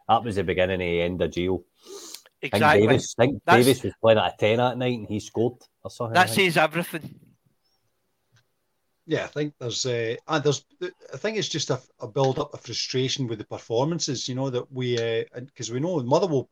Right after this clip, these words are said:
Speaker 3: did it to us last February when we were two nil up at half time and they ended up drawing two each.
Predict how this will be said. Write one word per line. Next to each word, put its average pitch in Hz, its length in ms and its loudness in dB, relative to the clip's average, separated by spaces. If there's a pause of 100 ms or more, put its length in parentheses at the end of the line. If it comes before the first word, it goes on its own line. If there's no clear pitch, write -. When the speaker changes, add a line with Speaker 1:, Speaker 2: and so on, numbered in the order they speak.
Speaker 3:
did 131 140 -6
it 95 120 -18
to 120 120 -4
us 107 160 -4
last 113 300 -2
February 120 480 -4 (560)
when 127 260 -2
we 123 160 -6
were 113 100 -4
two 165 200 -2
nil 131 220 2
up 120 120 -4
at 123 80 -8
half 120 240 -4
time 123 300 -4
and 113 100 -6
they 117 100 -6
ended 117 220 -6
up 123 140 -6
drawing 113 260 -6
two 113 160 -16
each. - 420 -12